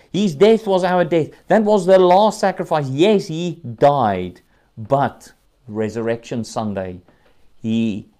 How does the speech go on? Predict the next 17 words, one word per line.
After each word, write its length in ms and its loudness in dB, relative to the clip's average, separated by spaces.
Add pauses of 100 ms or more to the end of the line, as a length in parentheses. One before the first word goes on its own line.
(460)
is 320 -6
alive 460 -6
again. 420 -14 (800)
He 140 0
is 100 0
alive 360 2
again. 400 -2 (200)
He, 100 2
he, 440 2
he 100 0
was 260 2
alive. 440 4
He 100 2
appeared 380 4
to 40 -2
his 120 -2
disciples. 680 -2